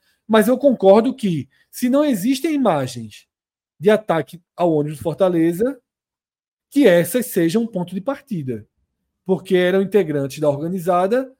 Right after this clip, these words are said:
que se referiam claramente, diretamente à posse de uma bomba, né, e à ideia de jogar essa bomba contra o ônibus da organizada do Fortaleza,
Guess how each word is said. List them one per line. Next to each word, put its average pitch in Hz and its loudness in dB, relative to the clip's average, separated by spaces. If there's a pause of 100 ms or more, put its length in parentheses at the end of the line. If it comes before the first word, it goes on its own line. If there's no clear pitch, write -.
(360)
que 214 -8
se 208 -4
referiam 196 0
claramente, 185 0
diretamente 165 -6
à 170 -12
posse 147 -6
de 170 -10
uma 202 -2
bomba, 147 -6 (640)
né, 123 -10
e 165 -4
à 190 4
ideia 165 -2
de 170 -8
jogar 156 0
essa 165 -4
bomba 147 -8
contra 156 -8
o 185 -6
ônibus 151 -6
da 170 -4
organizada 160 -4
do 135 -16
Fortaleza, 143 -10